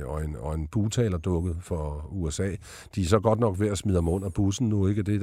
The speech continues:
den eneste grund til, at jeg kan have lidt ondt af ham, ikke? At, at han pludselig skal have skylden for Nord Stream-bombningen og sådan noget nu, ikke? Og det er selvfølgelig, fordi U S A udmærket godt ved, at det er international terrorisme og miljøterror, som de har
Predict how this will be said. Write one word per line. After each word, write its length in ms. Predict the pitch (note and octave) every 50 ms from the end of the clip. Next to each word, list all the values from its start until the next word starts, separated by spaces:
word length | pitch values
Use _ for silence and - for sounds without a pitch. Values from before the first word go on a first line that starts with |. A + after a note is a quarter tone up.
| G2+
den 100 | F#2 F2
eneste 240 | F#2+ G#2 A2 - -
grund 220 | F#2+ F2 G2 E2 E2
til, 80 | F#2+
at 60 | G2 F2
jeg 40 |
kan 80 | F2 E2+
have 120 | E2 E2+
lidt 120 | E2+ E2 F2
ondt 220 | F#2+ G#2 - -
af 120 | F#2 F2+ F#2
ham, 160 | G2+ F#2+ G2
ikke? 200 | G#2+ G#2+ A#2 G#2
At, 120 | F2 D#2 - - - - - -
at 80 | - D#2
han 160 | D#2+ F#2+ F2+
pludselig 340 | - - A2 G2 - A2+ F#2+
skal 160 | - - F2+
have 100 | E2 E2
skylden 360 | - - - F#2+ C#2 F2 F#2
for 140 | E2+ - F2
Nord 220 | E2+ E2+ F2 F#2+
Stream-bombningen 960 | F#2+ - - G2 F2+ F2+ E2 D2+ - - F2 E2+ E2 E2 F2+ F2 D#2+ D2 D#2 E2+
og 80 | E2
sådan 120 | - F2+ E2+
noget 180 | D#2+ C#2+ D2+
nu, 140 | E2 E2 E2+
ikke? 140 | F2+ F#2+ G2
Og 80 | E2
det 80 | - G2+
er 40 | G2
selvfølgelig, 400 | G2+ G2 - - G#2 G2+ G#2+ G#2
fordi 380 | - F2+ - - G#2 C#2 - - - - - - -
U 160 | - F2+ D#2+
S 100 | D2+ -
A 120 | G#2+ G2+ D#2+
udmærket 360 | F2+ F#2+ G2 G2 F#2 F2 F2
godt 220 | - F2+ F2+ E2+
ved, 160 | F2+ F2+ D2
at 80 | C2+ E2
det 100 | E2+ E2
er 60 | E2
international 580 | E2+ F#2 G2 A2 G2 F#2 F2 D#2+ F#2 F2+ C#2 A1+
terrorisme 640 | - - E2 D#2+ D2+ D#2 E2+ F2+ - - G#2 G2+ F2+
og 400 | D#2 C#2 C#2 C#2 C2+ A#1 A#1+ C#2
miljøterror, 580 | D2 D#2+ D#2 D#2 F2 F2+ F#2 - G#2 F#2+ F2 E2+
som 180 | D#2+ E2+ E2
de 100 | D#2+ E2 D#2+
har 200 | D#2+ D#2+ D2+